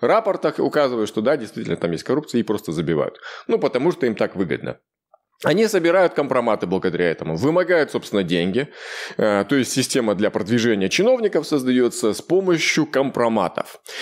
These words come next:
Э, да и январские события тоже, вот это все зависело напрямую от этих коррупционеров, которые зависели от Антикора. То есть они также знали, что в стране деньги воруют,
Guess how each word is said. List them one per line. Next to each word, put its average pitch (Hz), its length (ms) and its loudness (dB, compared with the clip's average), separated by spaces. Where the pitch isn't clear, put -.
Э, 123 380 2
да 127 100 0
и 196 60 2
январские 185 580 2
события 143 480 0
тоже, 113 300 0
вот 92 140 2
это 92 160 -2
все 131 260 0
зависело 95 1040 2
напрямую 120 640 2
от 107 180 0
этих 98 240 -4
коррупционеров, 160 680 0
которые 147 340 2
зависели 113 440 2
от 95 200 0
Антикора. 98 420 -2
То - 80 -8
есть 87 140 -4
они 123 200 2
также 101 440 0
знали, 95 440 0
что - 220 -4
в - 60 -12
стране 107 340 0
деньги 95 360 -2
воруют, 90 440 0